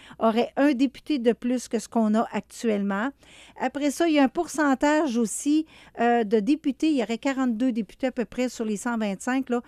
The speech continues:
que ce serait des représentants régionaux, des députés régionaux plutôt que des députés élus. Maintenant, comment ces gens-là, il y aurait une liste qui identifie les gens, les personnes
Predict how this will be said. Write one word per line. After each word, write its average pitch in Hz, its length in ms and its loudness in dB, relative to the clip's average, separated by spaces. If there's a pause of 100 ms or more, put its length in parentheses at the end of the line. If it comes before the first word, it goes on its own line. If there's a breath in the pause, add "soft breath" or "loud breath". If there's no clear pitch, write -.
(220 loud breath)
que 233 100 -4
ce 226 160 -2
serait 254 200 -4
des 233 100 0
représentants 233 680 -2
régionaux, 214 500 0
des 226 140 -2
députés 254 400 -2
régionaux 240 760 0 (260 loud breath)
plutôt 269 300 -2
que - 100 -6
des 208 160 0
députés 247 680 -2
élus. 220 420 4 (380 loud breath)
Maintenant, 247 360 2 (140)
comment 302 340 4
ces 254 280 0
gens-là, 233 540 4
il 254 80 2
y 220 60 4
aurait 214 180 0
une 214 120 4 (100)
liste 302 480 2 (260 soft breath)
qui 349 440 4
identifie 262 600 2
les 233 220 0
gens, 240 240 0
les 254 140 2
personnes 262 520 -2